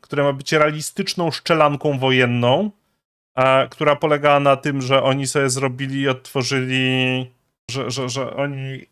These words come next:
odtworzyli między innymi Złote Tarasy jako pole bitwy do, do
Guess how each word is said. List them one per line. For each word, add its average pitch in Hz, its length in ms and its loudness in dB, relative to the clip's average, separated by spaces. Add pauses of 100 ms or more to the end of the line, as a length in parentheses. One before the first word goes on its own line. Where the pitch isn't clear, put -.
(220)
odtworzyli 143 560 -8
między 135 340 -8
innymi 131 520 -8
Złote 127 380 -6
Tarasy 120 720 -6 (280)
jako 123 320 -6
pole 127 360 0
bitwy 117 460 -6
do, 113 480 -6
do 117 440 -4